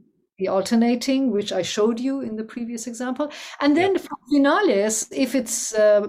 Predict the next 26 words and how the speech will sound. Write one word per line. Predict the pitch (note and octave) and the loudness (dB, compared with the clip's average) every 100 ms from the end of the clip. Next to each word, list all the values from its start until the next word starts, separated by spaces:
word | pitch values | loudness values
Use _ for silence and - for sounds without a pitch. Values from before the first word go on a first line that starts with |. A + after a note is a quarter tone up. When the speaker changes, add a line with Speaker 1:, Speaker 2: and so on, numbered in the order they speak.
| G#3 | -2
Speaker 1:
temporary, | D4+ F4 - A3+ F3+ F#3+ A#3+ A#3+ | 0 0 2 2 2 -2 -4 -6
it's | - | -4
not | G#3+ G3+ | -2 -2
finish, | - C4+ D4+ - | 0 2 2 0
finish, | D#4 D#4 E4 E4+ - - - _ _ _ _ _ G3 | 0 0 0 -2 -4 -6 -10 _ _ _ _ _ 0
they | A3+ G#3 A3 | 2 4 2
use | G#3 F#3+ | 0 0
the | F#3+ | 2
word | G3 F#3 F3+ | 2 2 2
east | B3 B3+ E4+ - - - C#4+ | 4 4 4 0 -4 -8 -2
nowadays, | C#4+ C#4+ D4 D#4 E4+ F4 - - A3+ | 2 2 2 0 0 -4 -8 -10 -8
uh, | G3+ G3+ F#3+ - - G#3 G3 G3+ G3 | -6 -4 -4 -6 -10 -8 -6 -4 -4
in, | F#3+ | -6
in | F#3 | -4
the | F3+ | -2
last | F3 F3 F3 - - _ _ | 0 -2 -6 -10 -16 _ _
sixty, | - G3+ - F#3 | -14 -10 -8 -6
seventy | F#3 F3 F#3 F3 | -4 -4 -6 -8
years | F3 F3 F#3 | -6 -6 -8
or | G3 | -6
so. | A#3 A3+ - - - | -6 -6 -10 -10 -2
And | B3 | -2
khateme | - C4 B3+ B3+ C4+ C4 D#4 F#4 C#4+ | 0 0 0 0 0 2 2 0 0
is | A#3 | 0
the | A3 B3+ | 2 4
ending, | B3 A3+ F3 - - | 4 4 2 -2 -8